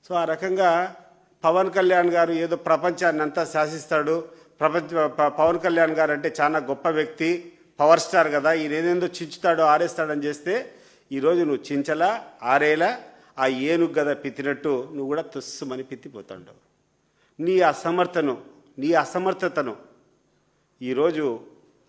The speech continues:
పక్కన పెట్టేదానికోసం అడపా దడపా కూర్చొని వైఎస్ఆర్ కాంగ్రెస్ పార్టీ మీద నీ ఇష్టం వచ్చినట్టు నోరు జారి మాట్లాడుతున్నావు.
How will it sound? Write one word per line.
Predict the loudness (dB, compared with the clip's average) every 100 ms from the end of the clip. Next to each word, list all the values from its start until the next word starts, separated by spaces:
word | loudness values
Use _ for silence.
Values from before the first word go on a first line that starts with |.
| _ _ _ _ _ -4
పక్కన | 0 0
పెట్టేదానికోసం | 0 -4 -4 -4 -4 -6 -8 -8 -10 -12 -20 _ _ _
అడపా | -2 -2 0 -2
దడపా | -2 -4 -8
కూర్చొని | -8 -10 -12 -12 -18 _ _ _ _
వైఎస్ఆర్ | -2 0 0 -2 -2
కాంగ్రెస్ | -6 -8 -10 -8
పార్టీ | -10 -10 -14
మీద | -12 -12 -12 -14 _ _ _ _ _ _ _ _ _ _ _
నీ | -6 -2
ఇష్టం | -2 -4 -8 -8 -4
వచ్చినట్టు | -4 -4 -8 -8
నోరు | -6 -6 -6
జారి | -8 -8
మాట్లాడుతున్నావు. | -14 -16 -20 -20 -20 -20